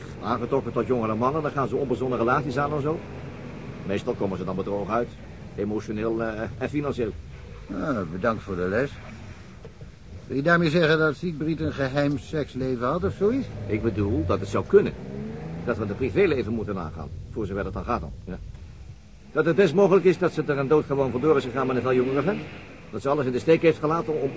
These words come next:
Speaker 1: om even gelukkig te zijn. Ook al duurt dat geluk maar, eh, een paar weken of een paar maanden, niet?
Speaker 2: <laughs> Om zich eens goed te laten pakken.
Speaker 1: Of om eens met iemand te praten met wie ze echt contact denkt te hebben.
Speaker 2: Eh, het is een theorie. Maar ik geloof er niet in.
Speaker 1: Omdat het niet in het patroon past?
Speaker 2: Ja, precies.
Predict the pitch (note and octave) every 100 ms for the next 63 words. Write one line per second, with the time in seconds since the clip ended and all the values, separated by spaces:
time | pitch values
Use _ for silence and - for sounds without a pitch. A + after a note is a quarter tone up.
0 | C3 B2+ - A#3 E3+ C#3 E3 F#3+ - F3+
1 | C#3 A#2 - - - - - - - A#2
2 | A#2 B2+ B2 - B2+ A2+ A2+ A2 G#2+ G#2+
3 | A2+ - A2+ A2+ D#3 - A#2 E3 C#3+ D#3
4 | F3+ A#2 F3 - - - - - D#3 -
5 | - F#3+ F#3 D#3 E3+ C#3+ G#3+ E3+ E3+ E3+
6 | D#3+ F#3 F3+ C3 - - - - - -
7 | A#3+ - - B2+ A2+ G#2+ F#2+ A2 F#2 -
8 | F#2+ G#2+ E2+ - A2 F2+ F2+ F2 F#2 -
9 | F#2+ - F2 - E2 - D2 - B2 -
10 | F3+ F#3+ G#3 G3 A2 D#2 D#2 F2+ F#2+ G2
11 | F#2+ A#2 D#3+ C#3+ - - - - G2 G#2+
12 | D3 F#3 E3+ F3 D#3 A#2+ G2 - - -
13 | - - - - A2 A2 A#2 C3 C3 C#3+
14 | C#3 D#3 B2 F3 - - G3 D3+ C3+ G#2
15 | G3+